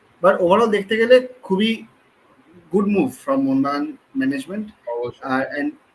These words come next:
Speaker 1: and এরকম না যে একজ-, একদ-, একদমই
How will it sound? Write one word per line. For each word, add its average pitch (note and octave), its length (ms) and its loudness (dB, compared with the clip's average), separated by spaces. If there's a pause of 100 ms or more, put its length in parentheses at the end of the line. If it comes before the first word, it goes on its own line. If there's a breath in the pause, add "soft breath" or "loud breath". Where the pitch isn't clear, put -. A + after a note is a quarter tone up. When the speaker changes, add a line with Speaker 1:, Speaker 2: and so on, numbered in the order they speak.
(100)
Speaker 1:
and D3+ 160 -2 (100)
এরকম E3+ 360 2
না F3 240 0
যে F#3 260 -2
একজ-, D#3+ 400 -4
একদ-, C#3+ 280 -4
একদমই E3 480 -2